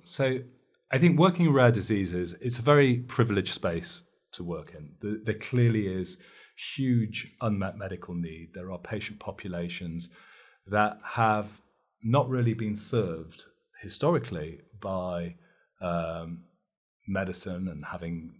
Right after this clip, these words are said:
multiple therapeutic options available to them. So working in rare disease and having the opportunity to develop medicines for those who need them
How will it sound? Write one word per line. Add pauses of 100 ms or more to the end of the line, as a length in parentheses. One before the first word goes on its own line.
multiple
therapeutic
options
available
to
them.
So (300)
working
in
rare
disease
and
having
the
opportunity
to
develop
medicines
for
those
who
need
them